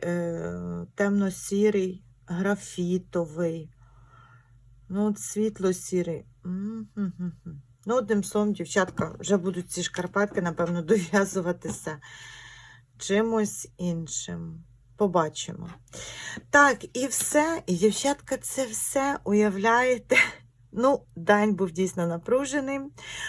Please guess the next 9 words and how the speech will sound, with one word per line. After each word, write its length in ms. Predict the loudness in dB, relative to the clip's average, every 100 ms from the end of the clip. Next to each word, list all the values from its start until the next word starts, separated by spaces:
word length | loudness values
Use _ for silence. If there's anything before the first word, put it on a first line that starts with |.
| -10 0
але 200 | 4 6
я 180 | 6 4
зробила 600 | 2 0 4 6 6 2 -6
дуже 560 | -10 -2 0 2 0
важливу 500 | -2 -6 -4 -4 -4
справу. 580 | -8 -12 -8 -8 -8 -10 -18 -20 -20 -20 -20 -8 -4
Я 300 | 4 6 6
попакувала 720 | 2 -2 -4 0 2 2 0
подарунки, 1120 | -6 -2 0 2 0 -2 -6 -6 -4 -4